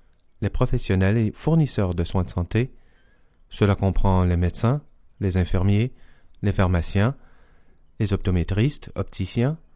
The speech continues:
les dentistes, les denturologistes, les psychologues autorisés, les travailleurs sociaux,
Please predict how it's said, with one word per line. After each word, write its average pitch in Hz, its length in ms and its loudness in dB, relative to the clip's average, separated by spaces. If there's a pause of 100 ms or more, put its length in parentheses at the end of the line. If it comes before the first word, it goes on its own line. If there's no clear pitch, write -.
(400)
les 101 120 2
dentistes, 95 600 0 (360)
les 110 100 -2
denturologistes, 98 920 -2 (380)
les 110 100 -2
psychologues 98 520 0
autorisés, 90 600 -2 (460)
les 131 80 2
travailleurs 92 460 2
sociaux, 123 500 -2